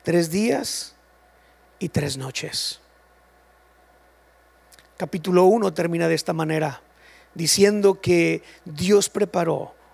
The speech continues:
un gran pez, donde Jonás fue tragado. Y estuvo en este pez tres días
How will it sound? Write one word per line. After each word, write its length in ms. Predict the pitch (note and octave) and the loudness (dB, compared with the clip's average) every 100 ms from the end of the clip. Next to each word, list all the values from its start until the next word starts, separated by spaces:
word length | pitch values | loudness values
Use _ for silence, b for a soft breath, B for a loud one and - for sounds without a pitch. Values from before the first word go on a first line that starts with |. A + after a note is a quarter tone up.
| - | -10
un 180 | F#3 E3+ | -6 -2
gran 280 | E3 D#3 C#3+ | 0 -2 -2
pez, 640 | D3 B2+ - - - - _ _ b b b b A3 | -6 -6 -8 -8 -10 -14 _ _ b b b b -10
donde 640 | D#3 E3+ E3+ F3+ F3 G#3 - _ _ _ _ _ _ _ _ _ _ _ | -2 -2 2 2 2 -2 -12 _ _ _ _ _ _ _ _ _ _ _
Jonás 420 | - E3+ E3+ F#3+ | -4 -2 0 0
fue 200 | - E3+ | -2 -6
tragado. 500 | D3 C#3+ C#3 B2+ A#2+ - _ _ _ _ b b b - | -6 -8 -6 -8 -12 -18 _ _ _ _ b b b -6
Y 120 | E3 | -4
estuvo 340 | - F#3+ F#3+ | -4 -2 0
en 80 | F3+ | 0
este 240 | F3 - | -2 -4
pez 560 | D3+ F3 F#3+ G#3+ - - - | -4 -2 -2 -2 -8 -12 -4
tres 320 | F3 F3 D#3 | 0 0 0
días 580 | D#3+ G3+ - - - | -4 -2 -4 -6 -10